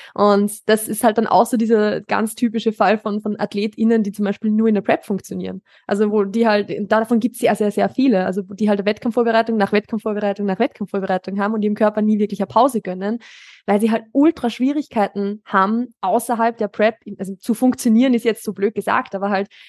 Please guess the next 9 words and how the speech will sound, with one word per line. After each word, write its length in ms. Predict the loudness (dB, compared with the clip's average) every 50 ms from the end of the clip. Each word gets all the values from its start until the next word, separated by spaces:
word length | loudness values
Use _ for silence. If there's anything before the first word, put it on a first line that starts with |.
| -20 _ _ 0
außerhalb 480 | 2 2 2 4 2 0 0 0 0 -2
der 100 | -4 -6
Prep 260 | -2 -4 -4 -4 -4 _ _ _ _ _ _ -4
jetzt 320 | -2 -2 -2 -2 -2 0
auch 220 | 0 0 0 0
gesunde 340 | -2 -2 2 2 2 2 2
Gewohnheiten 500 | 0 -2 -4 -4 -4 -4 -6 -6 -6 -6
beizubehalten 880 | -6 -4 -6 -6 -6 -8 -6 -4 -2 0 2 0 0 0 -2 -4 -4 -2
oder 440 | -2 0 2 4 4 4 2 0